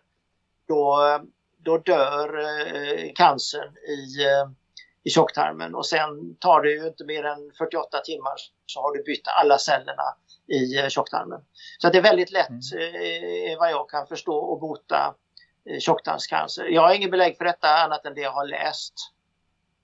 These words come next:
Speaker 1: och,
Speaker 2: Mm.
Speaker 1: och, och förstått. Och, och cancerceller är ju väldigt känsliga för värme. Det är därför som det här strålningen fungerar. Fungerar inom citationstecken.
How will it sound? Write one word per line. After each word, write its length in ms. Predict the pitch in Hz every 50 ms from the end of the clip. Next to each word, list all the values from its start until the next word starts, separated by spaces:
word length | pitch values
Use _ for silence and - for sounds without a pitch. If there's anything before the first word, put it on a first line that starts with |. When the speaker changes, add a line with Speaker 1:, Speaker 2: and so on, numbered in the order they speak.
| _ _
Speaker 1:
och, 280 | - 147 147 143 147
Speaker 2:
Mm. 120 | 139 147 147
Speaker 1:
och, 300 | 143 143 143 147 151 - -
och 240 | 147 147 143 139
förstått. 460 | - 151 - - - 147 147 - _ _ - - - - _ _ _ _ _ _ _ _ -
Och, 300 | 156 151 156 170 180 170
och 80 | 147
cancerceller 720 | - 185 165 156 147 - 165 147 - - 156 151 151 165 180
är 380 | - 165 160 165 175 190 202
ju 180 | 202 196 190 185
väldigt 300 | 185 180 175 160 - -
känsliga 520 | - 165 165 - - - - 156 139 135 - -
för 200 | 151 131 131 131
värme. 480 | 147 147 147 139 131 - - 143 143 147
Det 60 | 147 151
är 40 |
därför 260 | 147 147 139 - - 143
som 180 | - - 151
det 80 | 160 170
här 140 | 165 165 139
strålningen 840 | - - - 165 156 165 165 156 139 135 131 139 135 143 147 143
fungerar. 720 | - - 190 185 170 165 139 - - - - - - - - _ _ _ _ _ _ _ _ _ _ _ _ _ _ _ - -
Fungerar 580 | 156 151 147 143 147 143 139 135 139 139 139
inom 200 | 151 147 139 127
citationstecken. 880 | - - - - 139 - - - - - - - - - - - - -